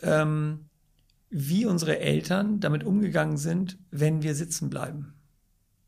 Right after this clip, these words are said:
Weil unser Gehirn, und das kann man auch sehr gut gehirnpsychologisch, äh, erklären, unser Gehirn ist auf Überleben getrimmt. Wir wollen überleben. Unser gesamtes System versucht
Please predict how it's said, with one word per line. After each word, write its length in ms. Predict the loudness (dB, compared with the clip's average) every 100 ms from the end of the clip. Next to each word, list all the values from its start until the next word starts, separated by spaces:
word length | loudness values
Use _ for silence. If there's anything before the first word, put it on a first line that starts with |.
| -20 -20 -18 -20 -16 2
Weil 160 | 6 6
unser 200 | 6 4
Gehirn, 460 | 6 8 8 6
und 60 | 4
das 120 | 2
kann 100 | 2
man 60 | 2
auch 140 | 0
sehr 220 | 2 2
gut 300 | 2 -4 -4
gehirnpsychologisch, 1500 | 2 6 6 6 2 -4 -4 0 2 2 2 2 0 -4 -6
äh, 100 | -4
erklären, 600 | -2 -2 -4 -2 -2 -2 -8 -18 -10 2
unser 200 | 4 6
Gehirn 680 | 6 8 8 6 4 0 -6
ist 140 | 0 2
auf 100 | 2
Überleben 480 | 4 6 6 4 2
getrimmt. 580 | 0 -2 -2 -4 -8 4
Wir 200 | 6 6
wollen 320 | 6 6 6
überleben. 540 | 6 6 6 4 2 0
Unser 180 | 2 4
gesamtes 440 | 6 6 4 0
System 540 | -2 0 0 2 2
versucht 880 | 0 0 0 2 4 4 0 -10 -18